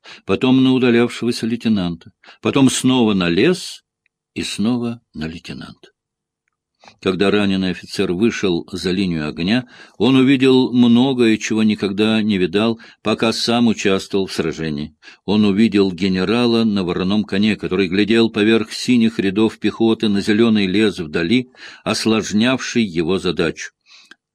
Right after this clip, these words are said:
Адъютант прискакал бешеным галопом, резко осадил коня,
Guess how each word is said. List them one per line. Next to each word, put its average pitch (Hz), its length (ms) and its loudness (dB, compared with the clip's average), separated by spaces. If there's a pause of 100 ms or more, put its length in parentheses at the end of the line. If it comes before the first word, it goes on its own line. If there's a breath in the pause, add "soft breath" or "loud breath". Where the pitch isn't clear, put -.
(140)
Адъютант 120 840 2
прискакал 117 720 0
бешеным 104 640 0
галопом, 135 600 -2 (240 loud breath)
резко 117 520 -2
осадил 78 420 -4
коня, 127 400 -2